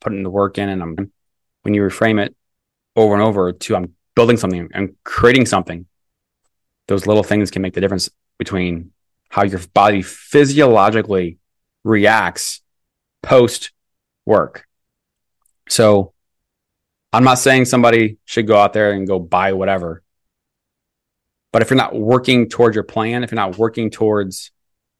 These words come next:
increasing a skill or income, because your purchase power is already being left behind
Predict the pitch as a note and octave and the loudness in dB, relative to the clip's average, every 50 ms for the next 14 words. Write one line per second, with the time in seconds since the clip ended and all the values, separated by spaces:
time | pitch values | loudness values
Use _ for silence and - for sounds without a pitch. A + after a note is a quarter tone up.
0 | _ _ _ _ _ _ - B2 B2+ A#2+ - - B2 B2 B2 - B2 A2+ A2 A2 | _ _ _ _ _ _ 0 0 0 2 2 2 2 2 2 0 0 0 0 -2
1 | A2 - - - - - - A#2+ A#2+ A2 G#2 G#2+ A#2 A#2+ - B2+ B2 B2 B2 B2 | -4 -6 -10 -10 -8 -2 2 4 4 4 4 2 2 0 0 0 0 0 0 -4
2 | B2+ - _ _ _ _ _ _ _ _ _ _ _ _ _ _ _ _ _ _ | -6 -12 _ _ _ _ _ _ _ _ _ _ _ _ _ _ _ _ _ _
3 | _ _ _ _ _ _ _ _ _ _ A#2 A2 B2 A#2+ A#2 A#2 B2 B2 - - | _ _ _ _ _ _ _ _ _ _ -2 2 2 2 4 2 2 2 2 0
4 | G3+ - - D#3 - - A2 G#2 G#2 A2 A#2+ C3 A#2+ G#2+ G#2+ G#2+ G2+ F#2 F#2 G2 | 0 0 0 -2 0 2 2 2 4 4 2 2 2 0 -2 -4 -6 -6 -6 -6
5 | G#2+ G#2 - - E2+ G2+ G#2 F#2+ E2 D2+ D2 C#2+ - | -6 -6 -6 -8 -8 -6 -6 -8 -8 -10 -16 -20 -20